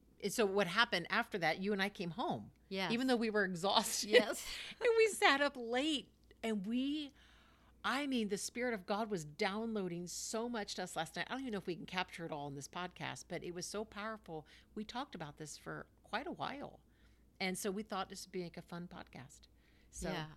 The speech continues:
Speaker 2: This is really good, and Carol touched on it already, um,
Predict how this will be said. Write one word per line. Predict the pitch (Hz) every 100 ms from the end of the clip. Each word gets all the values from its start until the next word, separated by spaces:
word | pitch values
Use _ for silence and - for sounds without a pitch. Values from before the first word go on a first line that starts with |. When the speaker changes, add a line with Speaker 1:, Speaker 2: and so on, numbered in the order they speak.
| - - -
Speaker 2:
This | 160 208 208
is | 175
really | 170 170
good, | 160 160 151 -
and | 165
Carol | - 202 190
touched | - 208 - -
on | 165
it | 160 156
already, | 143 143 185 190 156
um, | - 151 143